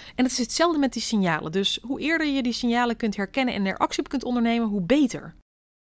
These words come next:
Nou had ik je natuurlijk beloofd dat ik een paar tips had. Het zijn allemaal hele praktische tips. En wat ik zo fijn vind aan die praktische tips, dit is gewoon werkbaar. Hier kun je echt wat mee doen. En ze zijn, eh, voor iedereen te doen. De eerste tip die ik voor je heb,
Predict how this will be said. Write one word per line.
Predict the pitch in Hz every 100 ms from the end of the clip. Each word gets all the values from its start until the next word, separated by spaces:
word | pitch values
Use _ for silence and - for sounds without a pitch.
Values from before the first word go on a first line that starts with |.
| _ _ -
Nou | 233 233
had | 339
ik | 381
je | 339
natuurlijk | 302 277 233 208
beloofd | 202 175 214 - -
dat | 277
ik | 285
een | 175
paar | 170 -
tips | 262 -
had. | - - - - _ _ _ _
Het | - 226 -
zijn | 294
allemaal | 311 320 277
hele | 294
praktische | 254 196 - 165
tips. | - 151 - - - - -
En | 220 220 -
wat | 240 233
ik |
zo | -
fijn | 214 - 320 320
vind | 226
aan | 226
die | 214
praktische | 277 277 254 -
tips, | 226 208 - - - -
dit | 294
is | 320
gewoon | - 254 185
werkbaar. | 247 247 170 151
Hier | 175 240
kun | 302 294
je | 269
echt | 277 302 -
wat | 190
mee | 165 156
doen. | 160 165
En | 190 214
ze | 226
zijn, | 233 226 220 214 -
eh, | 202 190
voor | - 247 -
iedereen | 294 254 170 165 165
te | 165
doen. | 165 160 160 - _ _ _ _ _ _ -
De | 196 -
eerste | 339 440 381
tip | - 285 -
die | 254
ik | -
voor | 220 208
je | 180
heb, | 156